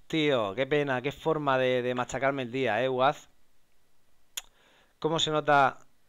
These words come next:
Tuco, menos treinta cincuenta y cuatro. Bueno, eh, ojo, cuidado, Tuco, ¿vale? Vamos a tener paciencia,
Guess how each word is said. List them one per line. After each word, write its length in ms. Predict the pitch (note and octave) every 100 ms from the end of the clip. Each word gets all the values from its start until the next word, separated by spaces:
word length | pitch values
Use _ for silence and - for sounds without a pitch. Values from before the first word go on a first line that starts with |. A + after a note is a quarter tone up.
| _ _ _ _ _ _ _ _ _ _ _ _ _ -
Tuco, 340 | F#3+ F#3+ G3
menos 200 | E3+ C#3
treinta 260 | B2+ C#3+ D#3+
cincuenta 380 | C#3 B2+ B2 A#2
y 40 |
cuatro. 400 | C#3 D3+ E3 E3
Bueno, 380 | C3 B2+ A2 F#2
eh, 480 | A#2 A#2 A2+ G#2+ G#2+ -
ojo, 200 | D3+ D#3
cuidado, 380 | C3+ C#3 D#3+ D3+
Tuco, 400 | D#3+ F#3+ G#3+ G#3
¿vale? 300 | C3 E3+ G3+
Vamos 280 | E3 B2
a 60 | B2
tener 460 | A#2+ B2+ D3 D3+ C#3 _ _ _ _
paciencia, 720 | G2+ C#3+ D3+ - D#3+ D#3+ E3+